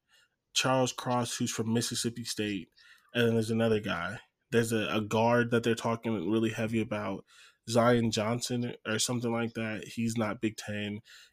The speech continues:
Kenyon Green is not Big Ten, which for some reason reminds me of a basketball player.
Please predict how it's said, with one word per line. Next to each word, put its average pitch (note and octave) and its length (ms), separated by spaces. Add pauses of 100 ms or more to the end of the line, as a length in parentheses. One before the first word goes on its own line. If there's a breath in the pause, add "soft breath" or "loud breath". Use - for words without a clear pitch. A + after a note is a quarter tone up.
Kenyon B2 380
Green B2 320
is A#2 120
not A2+ 240
Big D#3 180
Ten, A2 360
which G#2+ 140
for - 100
some F#3 260
reason F3+ 240
reminds B2+ 380
me B2+ 80
of - 100
a - 60
basketball A#2+ 520
player. B2+ 420